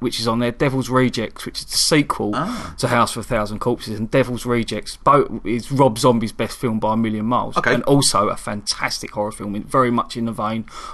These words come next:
Speaker 1: of Texas Chainsaw Massacre with a nasty sort of evil family.
Speaker 2: And it's a direct sequel.
Speaker 1: It's a direct sequel to
Speaker 2: Okay.
Speaker 1: House of a Thousand Corpses. So if you go, if you're gonna have a double bill,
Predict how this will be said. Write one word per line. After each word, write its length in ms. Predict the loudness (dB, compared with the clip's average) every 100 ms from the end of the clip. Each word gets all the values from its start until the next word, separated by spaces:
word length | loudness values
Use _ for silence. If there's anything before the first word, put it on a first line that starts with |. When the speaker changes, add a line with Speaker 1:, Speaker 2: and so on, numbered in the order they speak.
| -6
Speaker 1:
of 240 | -4 -4
Texas 340 | -6 -6 -6 -8
Chainsaw 340 | -6 -6 -6
Massacre 320 | -6 -6 -6
with 140 | -6 -4
a 60 |
nasty 720 | -2 0 0 -4 -6 -8 -8 -12 -16
sort 180 | -14 -14
of 60 | -14 -14 -8
evil 280 | -6 -6 -6
family. 500 | -4 -4 -4 -6 -4
Speaker 2:
And 100 | -2
it's 120 | 0
a 40 | 4
direct 360 | 4 4 2
sequel. 360 | 0 -2 -4 -10 -2
Speaker 1:
It's 120 | 0
a 40 | 4
direct 340 | 6 6 4
sequel 360 | 4 4 2 -2
to 60 |
Speaker 2:
Okay. 160 | 2 2
Speaker 1:
House 240 | 2 0
of 80 | 0
a 20 |
Thousand 240 | 0 0 0
Corpses. 180 | -2 0
So 80 |
if 100 | 2
you 60 | 2
go, 120 | 2
if 120 | 2 2
you're 60 |
gonna 180 | 4 4
have 120 | 6
a 40 | 2
double 360 | 4 6 6
bill, 320 | 6 6 6